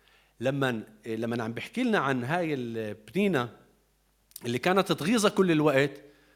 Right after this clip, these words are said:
عم نشوف إنه حني مش عم تغار من بنينة. كيف منعرف؟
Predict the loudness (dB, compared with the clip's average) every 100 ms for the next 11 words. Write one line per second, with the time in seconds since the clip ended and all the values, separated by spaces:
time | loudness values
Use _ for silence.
0 | -6 0 0 2 0 2 2 4 2 2
1 | 0 0 -8 0 6 6 6 6 6 6
2 | 4 0 2 2 0 -4 -14 _ _ _
3 | _ _ _ _ _ -4 -2 0 4 6
4 | 6 4